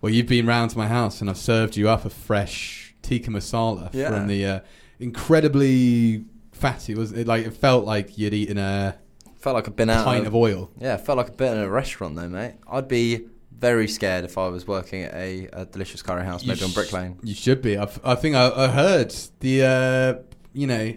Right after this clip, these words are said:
Speaker 1: apparently they're all closing down 'cause the quality of same, of, of supermarket curry has gone through the roof recently.
Speaker 2: I,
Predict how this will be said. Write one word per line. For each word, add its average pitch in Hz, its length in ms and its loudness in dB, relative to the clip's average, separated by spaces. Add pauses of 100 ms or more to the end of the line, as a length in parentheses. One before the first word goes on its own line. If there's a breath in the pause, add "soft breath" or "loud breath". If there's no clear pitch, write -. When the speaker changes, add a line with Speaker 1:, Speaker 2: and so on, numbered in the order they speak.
(120)
Speaker 1:
apparently 131 400 -2
they're 127 120 4
all 127 80 2
closing 131 380 0
down 127 300 0
'cause 107 160 -8
the 110 60 -6
quality 120 580 2
of 107 140 -2
same, 123 480 -4
of, 110 220 -6 (280 soft breath)
of 110 180 -10
supermarket 120 680 0
curry 127 360 4
has 95 180 -4
gone 110 200 -2
through 110 160 -4
the 98 80 -8
roof 120 420 2
recently. 87 500 -12 (160)
Speaker 2:
I, 127 100 -6